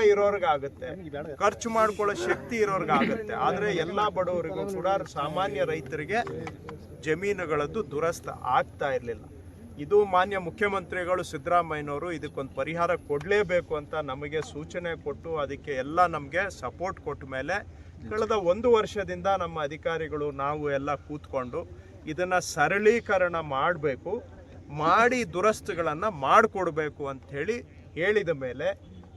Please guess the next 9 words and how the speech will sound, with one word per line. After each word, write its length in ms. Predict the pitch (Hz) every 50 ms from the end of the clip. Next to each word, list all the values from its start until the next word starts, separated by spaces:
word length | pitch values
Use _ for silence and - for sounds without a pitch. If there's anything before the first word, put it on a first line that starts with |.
| - -
ಇವತ್ತು 380 | 185 185 202 240 254 - - 240
ಈ 160 | 214 196 196
ಕೆಲಸವನ್ನ 580 | - - 170 175 185 - 220 208 190 180 180 214
ಕಳೆದ 320 | 214 - 170 160 170 165
ಒಂದು 380 | 202 185 160 165 170 196 226 208
ವರ್ಷದಿಂದ 500 | 190 185 151 - 180 160 143 151 151 170
ನಾವು 260 | 233 247 247 220 180
ತಯಾರಿ 420 | - - 143 127 135 160 175 175 170
ಮಾಡಿದ್ದೇವೆ. 560 | 156 139 131 123 123 - - 110 107 -